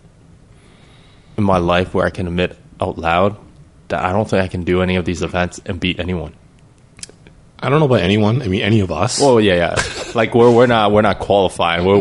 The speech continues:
Speaker 1: we might qualify, but it will be,
Speaker 2: Mm-hmm.
Speaker 1: like, at the back end.
Speaker 2: Yeah. I mean, you can't even beat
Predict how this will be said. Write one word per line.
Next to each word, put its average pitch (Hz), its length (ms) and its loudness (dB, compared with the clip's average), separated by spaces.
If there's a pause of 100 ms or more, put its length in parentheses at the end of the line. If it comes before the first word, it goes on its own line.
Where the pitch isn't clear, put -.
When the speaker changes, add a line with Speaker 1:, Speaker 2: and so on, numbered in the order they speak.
(140)
Speaker 1:
we 120 220 0
might 117 200 2
qualify, 90 500 0
but 90 180 -2
it 95 60 0
will 90 80 4
be, 101 100 0
Speaker 2:
Mm-hmm. 92 100 2
Speaker 1:
like, 87 220 0
at 92 120 0
the 90 60 -2
back 80 320 -4
end. 80 220 -4 (180)
Speaker 2:
Yeah. 87 260 -2 (1120)
I - 20 -12
mean, 90 140 -2
you 92 80 -6
can't 107 220 -2
even 98 260 2
beat 90 240 -6